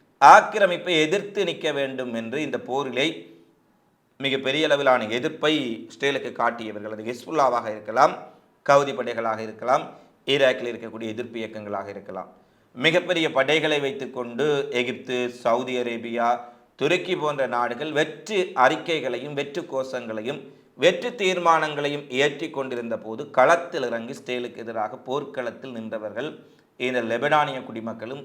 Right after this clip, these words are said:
ஏமன் குடிமக்களும் என்றால் அது நிச்சயமாக மிகையாகாது. அவர்கள் மிகப்பெரிய இழப்புகளையும் ஆக்கிரமிப்பு யூதர்களுக்கு ஏற்படுத்தி இருந்தார்கள். அதனுடைய கோபம்தான், செங்கடலில் அவர்களை கட்டுப்படுத்த முடியாதவருடைய விரக்தி தான் இன்று தங்களுடைய கூட்டாளி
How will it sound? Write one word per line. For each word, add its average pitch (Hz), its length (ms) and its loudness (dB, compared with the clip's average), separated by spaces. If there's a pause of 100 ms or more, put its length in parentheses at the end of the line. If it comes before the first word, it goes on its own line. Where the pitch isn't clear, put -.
(160)
ஏமன் 120 260 -4
குடிமக்களும் 110 540 -10
என்றால் 123 280 -2
அது 113 160 -6
நிச்சயமாக 113 640 -8
மிகையாகாது. 104 640 -6 (520)
அவர்கள் 147 280 6
மிகப்பெரிய 151 400 -2 (120)
இழப்புகளையும் 160 800 4
ஆக்கிரமிப்பு 123 580 -6 (500)
யூதர்களுக்கு 139 600 0 (100)
ஏற்படுத்தி 127 460 -4 (120)
இருந்தார்கள். 110 640 -4 (500)
அதனுடைய 190 420 6 (240)
கோபம்தான், 156 640 6 (220)
செங்கடலில் 147 540 -2
அவர்களை 123 240 -2 (100)
கட்டுப்படுத்த 131 680 -6
முடியாதவருடைய 127 840 0
விரக்தி 120 420 -2
தான் 139 180 2 (460)
இன்று 151 200 -4 (100)
தங்களுடைய 123 340 -2 (140)
கூட்டாளி 131 480 0